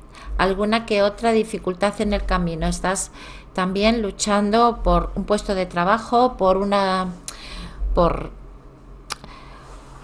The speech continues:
por una empresa que tú quieres acceder a esa empresa, y hay mucha gente que también está luchando por ese mismo puesto de trabajo. Hay mucha competencia y como muchas luchas internas. Muchos estáis en un trabajo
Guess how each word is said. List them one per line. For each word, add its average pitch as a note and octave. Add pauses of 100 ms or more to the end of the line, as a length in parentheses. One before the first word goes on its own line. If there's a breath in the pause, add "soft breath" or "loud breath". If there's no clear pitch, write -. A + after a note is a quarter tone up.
(140)
por G3+
una G3+
empresa B3
que A3
tú G#3
quieres F#3+
acceder F#3
a F#3+
esa F#3+
empresa, A#3
y C#4
hay G#3
mucha G3
gente A3+
que C4+
también G3
está F3
luchando F#3
por A3+
ese -
mismo F#3
puesto F#3
de E3+
trabajo. D3+
Hay F#3
mucha G3
competencia G#3
y G#3
como F#3
muchas G3
luchas G3+
internas. F3+
Muchos C#4
estáis A3
en A#3+
un A#3
trabajo A3+